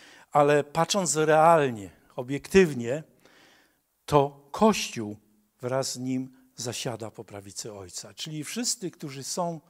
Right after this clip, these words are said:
Jego Kościołem, którzy stanowią Jego Kościół. Po drugie, czytaliśmy, że Bóg uzdolnił nas do uczestniczenia w kró-, w Jego Królestwie.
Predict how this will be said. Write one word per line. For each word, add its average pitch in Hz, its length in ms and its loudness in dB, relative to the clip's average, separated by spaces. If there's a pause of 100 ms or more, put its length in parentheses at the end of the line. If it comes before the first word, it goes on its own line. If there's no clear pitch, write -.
(680)
Jego 131 360 -2
Kościołem, 104 840 -4
którzy 127 320 -10
stanowią 135 720 -2
Jego 120 260 -4
Kościół. - 540 -10 (1300)
Po 220 120 8
drugie, 185 540 4
czytaliśmy, 208 580 4
że 190 160 4
Bóg 214 400 0
uzdolnił 180 760 6
nas 135 500 2
do 170 140 4
uczestniczenia 175 1040 -2
w - 500 -16
kró-, 233 240 -10
w 175 60 -10
Jego 180 240 4
Królestwie. 285 720 -6